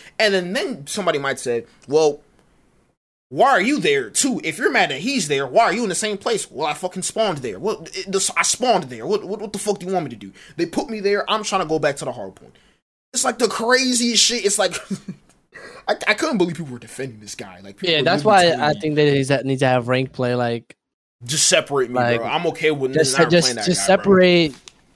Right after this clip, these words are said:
Speaker 2: Like, instead of trying to cater to everyone in one lobby, just have a ranked mode and a, a casual mode. It's like what Fortnite did. Fortnite, well, For-, when Fortnite added no building, it was the best thing they ever did. 'Cause now the
Speaker 1: Mm-hmm.
Speaker 2: people who don't wanna sweat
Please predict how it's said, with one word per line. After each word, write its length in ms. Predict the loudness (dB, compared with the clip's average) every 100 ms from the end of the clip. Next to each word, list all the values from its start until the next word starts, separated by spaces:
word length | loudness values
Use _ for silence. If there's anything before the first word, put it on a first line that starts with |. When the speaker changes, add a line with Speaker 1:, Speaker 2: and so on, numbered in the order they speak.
| _
Speaker 2:
Like, 280 | 0 2 2
instead 260 | 2 4 6
of 200 | 4 0 _ _ -2
trying 180 | 0
to 60 | 0
cater 280 | 2 2 2
to 140 | 0
everyone 360 | 0 0 0 0
in 180 | 0 0
one 280 | 0 0 0
lobby, 380 | 0 0 -2
just 260 | -8 -10 -12 -14
have 260 | -8 -4
a 120 | -2
ranked 440 | 0 0 0 -2 -12
mode 320 | -4 0 2
and 160 | 0 -2
a, 200 | -2 -2
a 220 | -2 -4 -6
casual 520 | -12 -6 -6 -6 -10
mode. 340 | -10 -10 -12 -18 _ _ _ _ _ _ -2
It's 120 | 4
like 240 | 6 6 2 0
what 180 | 2 4
Fortnite 260 | 6 6
did. 160 | 4 4
Fortnite, 260 | 2 2 2
well, 140 | 0
For-, 220 | 0 -6
when 120 | -6 -6
Fortnite 340 | -8 -10 -4
added 260 | 2 2 2
no 220 | 0 -2
building, 380 | 0 0 0 -4
it 40 |
was 100 | -4
the 100 | -4
best 340 | -2 2 0 0
thing 140 | -2
they 140 | 0 0
ever 280 | -2 -2 0
did. 280 | 0 -2 -6 -20 -20 _ _ _ -2
'Cause 100 | 4
now 140 | 6 6
the 80 |
Speaker 1:
Mm-hmm. 40 | 4
Speaker 2:
people 220 | 2 2
who 80 | 4
don't 220 | 4 6
wanna 180 | 6 4
sweat 400 | 2 4 4